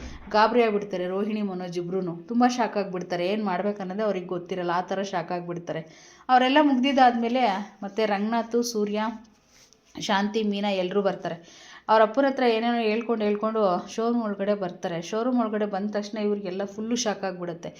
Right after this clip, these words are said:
ಏನು ಮಾಡ್ಬೇಕನ್ನೋದೇ ಮನೋಜ್ಗೂ, ಆ, ರೋಹಿಣಿಗೆ ಗೊತ್ತಾಗೋದೇ ಇಲ್ಲ. ಅವಾಗ ಎಲ್ರೂ ಬಂದ ತಕ್ಷಣನೇ, "ಮನೋಜ, ಎದ್ದೇಳೋ ನಿನ್ ಮೇಲ್ಕೆ" ಅಂತ ಕೇಳ್ತಾರೆ. "ಎದ್ದೇಳು" ಅಂದ ತಕ್ಷಣ ನಾನೇಕೋ ಎದ್ದೇಳ್ಬೇಕು ಅಂದಾಗ, "ನಿನ್ಗಿನ್ನ ಇಂಗ್ಲೀಷಲ್ಲಿ ಹೇಳ್ಬೇಕಾ?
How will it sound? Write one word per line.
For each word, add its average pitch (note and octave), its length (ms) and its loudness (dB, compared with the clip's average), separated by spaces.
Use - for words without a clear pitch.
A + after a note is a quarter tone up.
ಏನು A3 220 2
ಮಾಡ್ಬೇಕನ್ನೋದೇ G#3 680 -2
ಮನೋಜ್ಗೂ, G3+ 800 -2
ಆ, F3+ 300 -4
ರೋಹಿಣಿಗೆ G#3 400 -2
ಗೊತ್ತಾಗೋದೇ F#3+ 580 -4
ಇಲ್ಲ. F3 220 -4
ಅವಾಗ A#3+ 260 4
ಎಲ್ರೂ A#3+ 260 2
ಬಂದ A#3+ 300 4
ತಕ್ಷಣನೇ, A3+ 840 -4
"ಮನೋಜ, A#3+ 240 2
ಎದ್ದೇಳೋ B3 320 2
ನಿನ್ G3+ 200 -2
ಮೇಲ್ಕೆ" G#3 320 -2
ಅಂತ F#3+ 220 -4
ಕೇಳ್ತಾರೆ. F3 520 -8
"ಎದ್ದೇಳು" C#4+ 280 6
ಅಂದ C#4+ 120 4
ತಕ್ಷಣ C#4+ 300 0
ನಾನೇಕೋ C#4+ 420 4
ಎದ್ದೇಳ್ಬೇಕು A3 480 2
ಅಂದಾಗ, F#3 280 -2
"ನಿನ್ಗಿನ್ನ A#3 340 0
ಇಂಗ್ಲೀಷಲ್ಲಿ B3+ 500 0
ಹೇಳ್ಬೇಕಾ? F3 580 -4